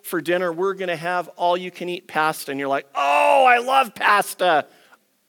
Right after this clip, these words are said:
I'll start tomorrow, tomorrow." And, and so we begin to make excuses about things. Or, "I, I know I should go,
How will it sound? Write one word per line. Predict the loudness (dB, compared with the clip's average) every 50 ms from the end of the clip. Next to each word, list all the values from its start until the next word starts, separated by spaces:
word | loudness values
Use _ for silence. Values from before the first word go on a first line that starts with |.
| _ _ 0
I'll | 0 0 0
start | 0 0 0 0 0 0 -2
tomorrow, | -6 -8 -8 -6 -2 0 2 4 4 4 4 6 4 4 2 2
tomorrow." | 0 -4 -6 -4 -2 -2 0 0 -2 -4 -6 -10 -12 _ _ _ _ -20 -20 -20 -20 _ _ _ _ _ _ _ _ _ _ _ _ _ _ _ _ _ _ _ _ _ _ -2
And, | -2 0 -2
and | -2
so | -2 -2
we | -2 -2 -2
begin | -2 -2 0 0 2 2 2
to | 2
make | 4 2 2 2 0
excuses | -4 -4 -4 -8 -10 -12 -12 -12 -8 -8 -6 -6 -6 -8 -8 -8 -6 -6 -4
about | -2 0 0 0 -2 -4 _
things. | -6 -6 -6 -6 -6 -6
Or, | -4 0 0
"I, | 0 0 0 0 -2 -2 -2 -2
I | -2
know | -2 -4 -4 -4
I | -4 -6 -6
should | -6 -8 -10 -6
go, | -4 -2 -2 -2